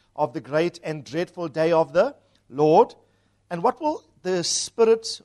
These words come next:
or the anointing attendant with Elijah do? He will do what? He will turn. Everyone say turn. He will turn the heart. Everyone say a turned heart. Right? So it says he will turn the heart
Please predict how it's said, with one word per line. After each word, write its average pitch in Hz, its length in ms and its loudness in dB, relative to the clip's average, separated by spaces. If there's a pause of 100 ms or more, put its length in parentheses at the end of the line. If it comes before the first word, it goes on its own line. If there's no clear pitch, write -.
(600)
or 175 120 -8
the 160 100 -2
anointing 160 460 -4
attendant 190 480 -8
with 170 160 -10
Elijah 147 400 2
do? 151 300 -6 (840)
He 170 180 -4
will 196 160 2
do 190 140 -2
what? 151 200 2
He 175 160 -10
will 233 320 4 (720)
turn. 185 380 2
Everyone 202 260 0
say 202 180 -4
turn. 156 380 0 (760)
He 156 80 -4
will 175 140 0
turn 262 480 4
the 214 120 6
heart. 160 380 4
Everyone 226 280 2
say 214 160 -2
a 190 40 -2
turned 208 380 -4
heart. 151 420 -2 (500)
Right? 175 240 -6 (300)
So 202 200 0
it 196 60 0
says 240 240 -4
he 208 120 -4
will 190 180 0
turn 262 520 2
the 185 160 6
heart 185 520 4